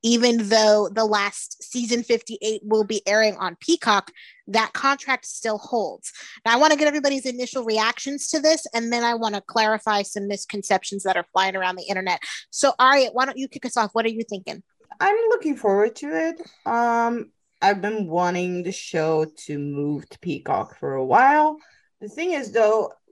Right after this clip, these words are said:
Speaker 2: like I've said before, uh, with Beyond Salem chap-, Chapter Two being on premium tire, it's gonna be hard for us international fans to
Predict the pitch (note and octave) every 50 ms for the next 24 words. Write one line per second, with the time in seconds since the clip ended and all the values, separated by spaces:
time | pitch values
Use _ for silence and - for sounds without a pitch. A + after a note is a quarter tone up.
0 | _ _ _ _ - F3+ F#3+ F#3 F3+ F3+ F#3 F3+ F#3+ - F#3 E3 D#3 E3+ D#3+ -
1 | - F3 F3 F3 E3+ F3 F3 F#3+ F3+ - - - E3 E3 D#3+ D#3+ D#3 D3+ D#3 D#3
2 | C#3+ D3 D#3+ D#3 _ _ _ _ - D3+ D3 C#3+ C#3 C#3+ _ _ - - - _
3 | _ _ _ _ _ _ _ _ - E3 G3 F#3+ E3+ E3 E3 E3 E3 - E3+ E3
4 | E3 D#3+ D#3+ D#3+ D3+ - _ - - E3 D3+ - _ - - G3 F3 - - D#3+
5 | - G3+ F3+ D#3 D#3 E3 D#3+ E3 D#3 D#3+ D#3 D3+ D#3 D#3 - F3+ E3 D#3+ D#3 D#3+
6 | E3+ - G#3+ G#3+ A3+ A3+ A3+ A3+ A3 A3 A3 - _ _ _ _ _ - G3+ A3
7 | A3 - - B3+ B3+ C4 C4 C4 - C4+ C4 C4 B3 - - - - G#3 G3+ G3+
8 | G#3 G#3 G#3 G3+ G3 G3 - - G3 F3+ E3+ - D#3+ E3+ E3+ E3+ - D#3+ D#3 D#3
9 | D3+ D3+ D#3 E3 G#3 A3 - B3 A#3+ A#3+ A#3+ A#3 - C4 B3+ C4 B3+ A#3+ B3 B3+
10 | B3 A#3+ - - - _ - - G#3+ G3+ G3 G3 G3 -